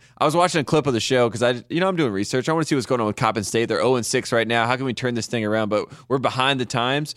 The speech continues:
So we get to just see the interview when he's about to take the Coppin State job. And she's like, "Juan's gonna have to go somewhere else. Like, you know, this is what you gotta do in coaching. You gotta go to the bottom and, you know, climb your way up to the top."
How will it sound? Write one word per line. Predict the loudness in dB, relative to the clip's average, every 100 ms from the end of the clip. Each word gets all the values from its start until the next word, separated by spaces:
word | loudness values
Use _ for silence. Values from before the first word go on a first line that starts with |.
| -16 -4
So | 0
we | 2
get | 2 0
to |
just | -2 -4
see | 0 2
the | 2 2
interview | 2 2 0
when | 0
he's | 0 -2 -2
about | 0 0 0
to |
take | -4 -4 -4
the | -4
Coppin | -2 -2 -2
State | -2 -2
job. | 0 0 -2
And | -4
she's | -6 -6
like, | -8 -10 _ -20 -20 _ -8
"Juan's | -2 0 0 -2
gonna | -2 0
have | 0
to | -4
go | -4 -4 -4
somewhere | -4 -2 2 4
else. | 4 2 0 0
Like, | -2 -2 -10 -4
you |
know, | -2
this | 0
is |
what | 0
you | 2
gotta | 0
do | 2 -2
in |
coaching. | 0 0 0 -2
You | -2
gotta | 0
go | 0
to | 0
the |
bottom | 0 0 2 2 0
and, | -4 -6 -6
you | -4
know, | -4
climb | -2 -2 0
your | 0
way | 2 2
up | 0
to | -6
the | -2
top." | 0 2 0